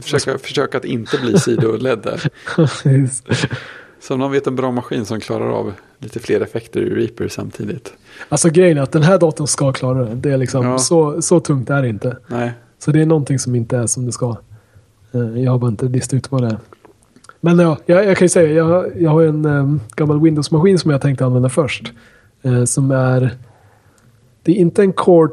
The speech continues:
Speaker 2: två, utan det är en Core
Speaker 1: Bara
Speaker 2: ett.
Speaker 1: Core?
Speaker 2: Ja, det är en Core på något
Speaker 1: Ja.
Speaker 2: sätt. Ehm, men ganska många megahertz, eh, gigahertz går den på. Eh, jag undrar om den kör i två komma två gigahertz.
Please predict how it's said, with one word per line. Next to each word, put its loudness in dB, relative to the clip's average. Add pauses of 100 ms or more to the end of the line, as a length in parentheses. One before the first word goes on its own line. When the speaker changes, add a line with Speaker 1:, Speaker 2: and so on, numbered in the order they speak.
Speaker 2:
två, 2
utan -2
det 0
är 0
en 0
Core 2 (640)
Speaker 1:
Bara -4
Speaker 2:
ett. 0
Speaker 1:
Core? -2 (300)
Speaker 2:
Ja, 0
det 0
är 4
en 2
Core 0
på -8
något 2
Speaker 1:
Ja. 0
Speaker 2:
sätt. -10
Ehm, 0 (720)
men 2
ganska 2
många 2
megahertz, 2
eh, 2
gigahertz 2
går 0
den 0
på. 0 (160)
Eh, 0
jag 2
undrar 2
om 2
den 4
kör 4
i 2
två 2
komma 0
två 2
gigahertz. -2